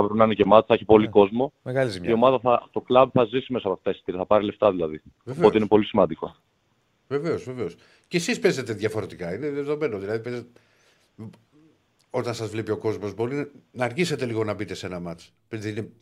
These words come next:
Speaker 3: πολύ ψυχρό το τοπίο.
Speaker 2: Ναι, ναι, είναι,
Speaker 3: Ε,
Speaker 2: είναι
Speaker 1: Ναι, και είναι δια-, είναι δια-, είναι διαφορετικό για τον ποδοσφαιριστή να παίζει σε άδειο γήπεδο, όπως είπατε και εσείς, σαν να παίζει φιλικό. Δηλαδή,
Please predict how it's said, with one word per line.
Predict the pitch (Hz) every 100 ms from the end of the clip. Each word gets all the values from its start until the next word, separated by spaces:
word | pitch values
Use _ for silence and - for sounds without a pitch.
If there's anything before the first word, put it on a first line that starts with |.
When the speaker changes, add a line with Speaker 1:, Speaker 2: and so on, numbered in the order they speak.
| _ _ _
Speaker 3:
πολύ | - 117
ψυχρό | 113 - - 104
το | 87
τοπίο. | 82 85 90 71 - _ _ _ _ -
Speaker 2:
Ναι, | 156 117
ναι, | 131 123
είναι, | 117 104 214
Speaker 3:
Ε, |
Speaker 2:
είναι | 220 147
Speaker 1:
Ναι, |
και | 123 127
είναι | 143
δια-, | 139 143
είναι | 143 156
δια-, | 147 -
είναι | 151 160
διαφορετικό | 160 151 143 131 156
για | 151
τον | 147
ποδοσφαιριστή | 135 135 143 139 -
να | 131
παίζει | 120 135
σε | 143
άδειο | 139
γήπεδο, | 120 131 135
όπως | 131 131
είπατε | 139 131
και | 113
εσείς, | - 143
σαν | -
να | 135
παίζει | 143 120
φιλικό. | 127 117 127
Δηλαδή, | 107 101 113 117